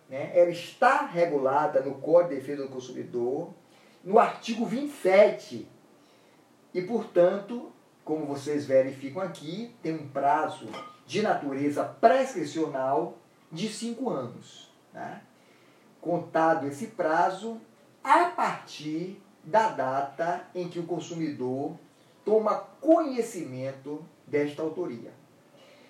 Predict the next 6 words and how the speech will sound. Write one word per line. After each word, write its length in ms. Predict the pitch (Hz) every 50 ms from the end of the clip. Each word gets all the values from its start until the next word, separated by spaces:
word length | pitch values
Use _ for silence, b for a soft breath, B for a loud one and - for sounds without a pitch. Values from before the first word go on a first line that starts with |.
| B B B B B B B B B B B
Na 280 | - 262 403 427 440 440
segunda 420 | - 320 294 - - 247 233 202
hipótese, 840 | 170 139 - 170 165 175 185 180 - - 127 117 - - - - - - - _ _ _ _ _ _ _ _ _ _
que 360 | - - 151 151 151 151 143 143
se 140 | 147 - -
trata, 640 | 135 147 151 151 156 151 147 - - 107 95 -